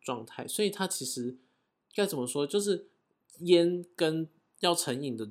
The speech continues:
原因，就是说你让烟这个刺激让，会让你感到快乐这件事情，在你脑中已经，的这个神经是连接上的，所以说它就会很难，就是连接上之后，你就会想要去抽烟，想要得到快乐这样。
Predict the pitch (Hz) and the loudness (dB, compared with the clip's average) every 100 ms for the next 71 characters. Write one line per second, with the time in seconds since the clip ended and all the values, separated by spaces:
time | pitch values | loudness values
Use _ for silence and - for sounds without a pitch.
0 | 107 120 120 131 139 135 127 127 123 131 | -4 -4 -4 -4 -4 -2 -2 -2 -2 -2
1 | 127 151 143 - _ _ _ _ _ _ | -2 -2 -4 -12 _ _ _ _ _ _
2 | _ _ _ _ 151 147 151 156 127 127 | _ _ _ _ 0 2 2 0 0 2
3 | - 127 131 127 131 - - 160 135 143 | 0 0 0 0 0 -4 0 2 2 0
4 | 113 104 117 110 120 - 117 117 127 120 | -4 -6 -8 -8 -6 -4 -2 -2 -2 -2
5 | 120 120 110 120 113 110 104 - 110 107 | -4 -6 -6 -6 -6 -10 -12 -8 -8 -8
6 | 117 117 - _ - 120 127 127 - 107 | -8 -10 -12 _ -8 -6 -4 -4 -6 -8
7 | 107 120 143 113 101 104 - - 123 - | -8 -6 -4 -4 -6 -10 -12 -10 -10 -10
8 | - - 156 147 131 139 135 139 151 139 | -14 -6 -2 -2 0 -2 -2 -4 -4 -2
9 | 143 120 - _ _ _ - 113 107 107 | 0 0 -2 _ _ _ -8 -8 -8 -8
10 | - 196 165 135 143 143 151 151 147 127 | 2 2 4 2 2 2 0 2 0 0
11 | 107 139 139 135 - 117 120 131 127 - | -2 -2 0 -2 -2 -2 -2 -4 -4 -2
12 | 120 120 120 117 113 - 107 117 - 113 | -2 -2 -6 -6 -6 -6 -4 -4 -2 -6
13 | 107 113 - - | -6 -14 -14 -18